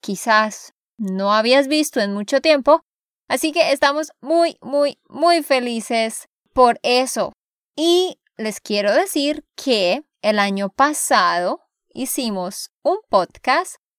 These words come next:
sobre el Día de Acción de Gracias. Ustedes lo pueden encontrar en W W W punto espanolistos slash gracias. Así, solo slash gracias.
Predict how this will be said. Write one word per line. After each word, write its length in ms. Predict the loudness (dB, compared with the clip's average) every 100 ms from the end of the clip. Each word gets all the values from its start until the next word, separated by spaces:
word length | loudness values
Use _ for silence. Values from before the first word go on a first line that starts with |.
| _
sobre 640 | -6 2 2 2 -2 -2 -6 -8
el 220 | -6 -4
Día 320 | -2 -2 -2 -2
de 120 | -4
Acción 500 | -4 -6 -6 -6 -10
de 180 | -6 -2
Gracias. 880 | 2 2 0 -4 0 0 -2 -8 -12 _ _ _ _ _ _
Ustedes 500 | -10 0 4 4 2
lo 140 | 0 2
pueden 340 | 2 2 0
encontrar 880 | -4 -2 -4 -4 -2 2 2 2 -2 _ _ _ -8
en 420 | -4 -4 -6 -10 -6
W 220 | -6 -4
W 500 | -2 0 2 6 6
W 300 | 6 0 -6 -6
punto 560 | -2 -2 0 -2 -2 _ _ -6
espanolistos 1300 | -4 0 -2 0 -2 -2 -4 -2 0 0 -2 -12 _ _ _ _ -10
slash 720 | -6 0 2 2 -2 -10 -12 _ _ _
gracias. 920 | -2 2 2 0 0 0 0 -6 -8 _ _ _ _ _ _ _ -16
Así, 320 | -10 -8 -6
solo 320 | -2 0 0
slash 440 | -2 0 0 0 -4
gracias. 600 | -4 -2 -2 -2 -2